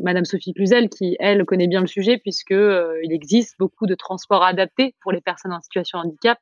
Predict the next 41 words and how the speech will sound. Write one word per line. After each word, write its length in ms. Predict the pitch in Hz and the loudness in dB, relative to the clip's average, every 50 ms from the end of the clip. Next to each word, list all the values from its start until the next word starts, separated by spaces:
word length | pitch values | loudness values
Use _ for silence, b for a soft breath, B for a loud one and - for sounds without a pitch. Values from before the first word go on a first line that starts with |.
| _ b b b b b b - | _ b b b b b b -4
mais 100 | 180 180 | -4 -4
qui 140 | - - 190 | -2 -2 -4
ne 40 | 165 | -4
sont 400 | - - 208 214 214 208 202 - - | -4 -2 -2 0 0 0 -2 -2 0
pas 120 | - 214 208 | 0 2 2
exploités, 680 | 208 - - - - 196 185 - - 233 233 226 202 | 2 -2 -4 -4 -2 -2 -2 0 0 2 4 4 4
euh, 180 | 185 180 175 160 B B B B B B B - | 2 0 -2 -6 B B B B B B B -8
euh, 340 | 175 175 165 165 165 165 - - - - - 170 180 - - - - - - - | -6 -6 -6 -6 -8 -10 -10 -10 -10 -10 -8 -8 -8 -8 -8 -10 -12 -14 -6 0
totalement. 480 | 214 208 - 196 190 208 - - - B B B B B B B B | 2 2 4 4 4 4 4 2 0 B B B B B B B B
Donc, 280 | 170 220 226 220 - | 2 4 4 4 4
on 140 | 214 214 214 | 4 4 6
a, 220 | 220 247 269 240 208 | 6 6 6 4 2
on 120 | 208 208 | 0 -2
a 60 | 233 247 | -2 -2
les 120 | 254 240 | -2 -2
moyens 340 | 226 220 226 240 240 240 220 | -2 -2 -2 -2 -2 -2 -2
de, 280 | 214 202 196 190 190 | 0 0 0 0 -2
de 440 | 180 185 190 185 180 180 175 175 165 180 | -2 -4 -4 -4 -4 -4 -6 -8 -10 -4
mettre 300 | 185 202 214 - - 226 | 0 0 0 0 2 -2
en 60 | 202 | 0
place 320 | - 233 226 233 226 - 208 | 2 4 2 2 2 0 -2
une 80 | 196 | 0
logistique 580 | 190 202 196 185 214 - _ - 226 226 196 175 | 0 0 0 0 -2 -4 _ -2 0 0 0 2
de, 260 | 185 185 180 180 180 | 0 0 0 0 -2
de 140 | 165 170 170 | -4 -8 -14
transport 420 | - - 190 185 - - 202 190 | -14 -12 -12 -10 -2 2 4 4
à 40 | 185 | 4
la 80 | 180 180 | 4 2
demande 240 | 185 196 196 196 | 0 0 0 -2
sur 120 | - - - | -4 -6 -6
tout 100 | - 214 | -6 -4
le 60 | - | -2
territoire 340 | - 196 190 185 - 185 180 | 0 0 -2 -2 -2 -4 -6
national, 500 | 170 170 - 175 170 170 180 220 - - | -6 -8 -8 -6 -2 0 2 2 0 -2
sauf 120 | - 170 | -8 _
que 100 | - 175 | -20 -16
ça 140 | - - 165 | -10 -10 -8
demande 280 | 165 170 175 185 185 175 | -8 -8 -8 -8 -8 -8
évidemment 400 | 160 156 160 156 160 170 175 175 | -8 -10 -10 -12 -12 -12 -12 -8
des 140 | 165 175 165 | -4 -4 -4
budgets, 500 | 156 165 - - 170 180 202 240 262 | -6 -6 -8 -2 4 4 6 6 4